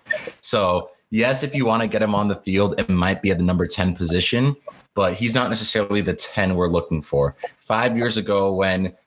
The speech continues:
we were watching the U S, we didn't say it wasn't a Reyna type player, but Reyna is just such a quality player that you wouldn't mind putting him at the ten to get him into the team.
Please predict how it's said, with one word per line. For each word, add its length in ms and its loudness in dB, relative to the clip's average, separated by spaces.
we 160 0
were 160 2
watching 360 0
the 60 0
U 280 2
S, 260 0
we 140 0
didn't 240 0
say 480 0
it 60 0
wasn't 280 0
a 60 2
Reyna 280 2
type 300 -4
player, 360 0
but 80 -2
Reyna 280 2
is 120 -2
just 220 -2
such 240 2
a 40 0
quality 440 0
player 440 0
that 100 2
you 140 0
wouldn't 260 2
mind 280 0
putting 260 0
him 80 2
at 80 -2
the 80 -4
ten 300 0
to 100 -6
get 160 2
him 100 2
into 180 0
the 120 0
team. 360 2